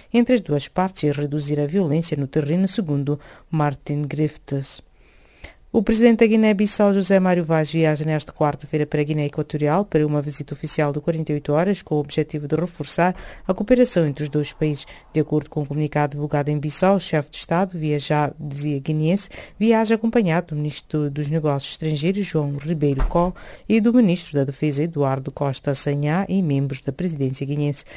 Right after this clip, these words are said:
As relações diplomáticas entre os dois países são recentes e foram re-, reforçadas, dizia, com a entrada da Guiné Equatorial para a comunidade dos países da língua portuguesa durante a Cimeira de Delhi em dois mil e catorze.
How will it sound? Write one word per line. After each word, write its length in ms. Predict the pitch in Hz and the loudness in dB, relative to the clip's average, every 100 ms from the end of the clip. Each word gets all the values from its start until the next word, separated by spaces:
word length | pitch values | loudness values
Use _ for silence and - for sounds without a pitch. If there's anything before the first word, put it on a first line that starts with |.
| - - | -20 -4
As 100 | 139 | -2
relações 400 | 143 147 - 147 | 0 0 0 -2
diplomáticas 540 | 139 143 143 139 - | -2 -4 -2 -4 -4
entre 100 | 143 | -4
os 60 | 139 | -4
dois 200 | 147 143 | -4 -4
países 340 | - 143 185 | 0 0 0
são 140 | - 165 | 0 -2
recentes 600 | 147 - - 185 190 165 | -2 -6 -4 -4 -4 -6
e 100 | 151 | -6
foram 340 | 139 156 139 139 | -4 -2 0 0
re-, 180 | 156 - _ - | -4 -6 _ -4
reforçadas, 720 | 156 165 151 - 160 143 139 | -4 -4 -6 -2 0 0 -4
dizia, 340 | 139 170 190 185 - - - | -4 0 0 -2 -12 -20 -2
com 100 | 214 | 4
a 60 | 233 | 4
entrada 360 | 220 160 160 | 4 2 2
da 100 | 147 | 0
Guiné 180 | 143 165 | 0 0
Equatorial 500 | 139 147 - 147 165 | -2 -2 -2 0 0
para 200 | 185 - | 0 -4
a 20 | |
comunidade 460 | - 185 151 139 139 | 0 0 2 0 -2
dos 100 | - | -6
países 540 | - 180 135 139 - 147 143 147 | -4 -2 -2 -4 -4 -4 -4 -2
da 100 | 180 | -2
língua 240 | 143 135 | -2 -4
portuguesa 600 | - - 143 160 185 190 | -6 -6 -2 -2 0 -2
durante 400 | 170 190 135 143 | 0 0 0 -4
a 20 | |
Cimeira 320 | - 151 139 | -6 -4 -4
de 140 | 131 139 | -2 -4
Delhi 380 | 139 131 135 - | -2 0 -2 -2
em 200 | 151 139 - | -4 -6 -6
dois 200 | 160 160 | -2 0
mil 140 | 139 131 | -2 -6
e 60 | 127 | -6
catorze. 440 | 127 - 135 - | -8 -8 -10 -10